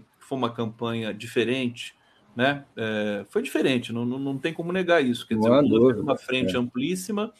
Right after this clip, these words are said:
Speaker 1: trouxe o Alckmin, trouxe setores da própria direita brasileira pra,
Speaker 2: Foi
Speaker 1: pra
Speaker 2: uma grande
Speaker 1: competir com
Speaker 2: sacada.
Speaker 1: ele.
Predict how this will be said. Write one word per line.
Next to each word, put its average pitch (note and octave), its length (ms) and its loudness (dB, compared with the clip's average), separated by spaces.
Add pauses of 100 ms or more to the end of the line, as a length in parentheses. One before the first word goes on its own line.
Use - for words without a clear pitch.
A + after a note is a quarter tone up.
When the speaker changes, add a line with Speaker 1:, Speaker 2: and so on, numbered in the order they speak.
(380)
Speaker 1:
trouxe D#3 380 2
o A2+ 120 2
Alckmin, D3 580 6
trouxe C3 380 -2
setores A#2 760 -2 (320)
da A2+ 120 2
própria B2+ 560 0 (140)
direita B2 560 2
brasileira A2 640 -2
pra, G#2 320 -8 (160)
Speaker 2:
Foi A2+ 180 6
Speaker 1:
pra B2 80 8
Speaker 2:
uma B2+ 120 12
grande B2+ 340 10
Speaker 1:
competir - 180 8
com - 80 4
Speaker 2:
sacada. A2+ 200 8
Speaker 1:
ele. - 200 0